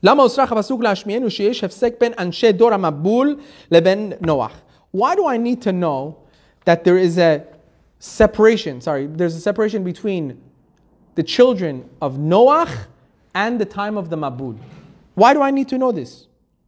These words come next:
Why? Hano yaduahu, it is known, lechor marsham shel Dor Hamabul mamash shenigzar alehem. We already know from last week's parasha how bad the generation of the Mabul was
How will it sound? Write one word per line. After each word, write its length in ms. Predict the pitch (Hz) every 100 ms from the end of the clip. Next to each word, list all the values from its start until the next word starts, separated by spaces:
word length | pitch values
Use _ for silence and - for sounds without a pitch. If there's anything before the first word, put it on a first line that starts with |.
| _ -
Why? 300 | 127 135 220 _ _
Hano 180 | - 208
yaduahu, 720 | 262 240 320 302 185 190 269 - _ _ _ _ _ _ _ _ _
it 120 | 185 196
is 180 | 180
known, 520 | 170 170 139 147 220 - _ -
lechor 360 | 170 - 277
marsham 440 | 302 254 - 240 269
shel 180 | 240 233
Dor 120 | 240
Hamabul 500 | 240 196 156 160 226
mamash 400 | 226 190 196 -
shenigzar 320 | 247 233 185
alehem. 420 | 202 240 311 208 - _ _ -
We 160 | 233
already 400 | 247 240 262 277
know 320 | 269 277 302
from 240 | 262 214 196
last 300 | 220 240 247
week's 160 | 226
parasha 540 | - 214 175 165 190 233
how 260 | - 185
bad 540 | 160 131 190 226 220 180
the 80 | 165
generation 540 | 170 165 190 220 196
of 100 | 160
the 60 | 160
Mabul 400 | 147 139 190 170
was 640 | 147 147 214 330 269 -